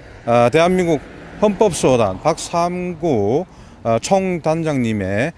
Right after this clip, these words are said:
어, 인터뷰였습니다. 아, 다가오는 유월 육일 현충일, 어, 대한민국 수호 구국 음악회에, 어, 정말 정당과 파, 뭐, 빠, 뭐, 이런 거 따지는 사람들은 오지 마시고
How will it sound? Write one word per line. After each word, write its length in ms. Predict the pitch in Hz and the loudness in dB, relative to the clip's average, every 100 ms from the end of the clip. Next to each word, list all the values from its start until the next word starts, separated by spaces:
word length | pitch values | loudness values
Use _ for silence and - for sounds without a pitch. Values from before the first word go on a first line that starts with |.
| - - - | -16 -20 -18
어, 180 | 95 98 | -8 -4
인터뷰였습니다. 840 | 113 110 143 127 101 - 104 120 95 | -4 0 2 2 0 -4 -2 -2 -4
아, 440 | 117 113 107 107 95 _ 143 - _ _ _ - - | -6 -4 -4 -6 -10 _ -20 -20 _ _ _ -20 -2
다가오는 720 | 165 156 156 160 113 117 175 - - - | 2 4 4 4 2 2 -2 -8 -20 -8
유월 360 | 127 151 160 160 | -2 2 2 2
육일 180 | 160 139 | -2 -2
현충일, 400 | 175 185 170 98 - - - _ - | -2 0 0 0 -8 -20 -20 _ -16
어, 240 | 98 90 90 | -12 -10 -2
대한민국 880 | 113 117 123 123 117 95 98 139 160 | 0 0 0 0 0 0 -2 -4 -8
수호 340 | - 151 147 | -6 0 0
구국 500 | - 160 156 131 - | 0 -4 -4 -4 -4
음악회에, 720 | 160 160 131 127 98 107 117 92 - - - - - | 0 0 0 -2 -2 -2 -4 -8 -16 -18 -18 -20 -8
어, 460 | 127 123 123 120 117 | -4 -2 -2 -2 -2
정말 360 | 151 151 127 | 0 2 2
정당과 880 | 110 165 185 190 190 190 170 113 92 - - _ - - - - - | 2 2 2 2 2 2 4 2 2 -6 -20 _ -20 -20 -20 -20 -12
파, 260 | - 214 156 - | 0 2 2 -2
뭐, 180 | 139 147 | -4 -2
빠, 360 | 127 214 196 110 - - | 0 2 2 0 -18 -14
뭐, 200 | 135 165 | -4 2
이런 200 | 185 233 | 2 2
거 120 | 208 226 _ | 2 0 _
따지는 360 | 202 214 220 202 | 0 0 0 0
사람들은 340 | 180 160 147 | -2 -2 -4
오지 200 | 120 135 | -2 -2
마시고 600 | 160 127 175 165 110 113 | 0 -2 -2 -2 -2 -2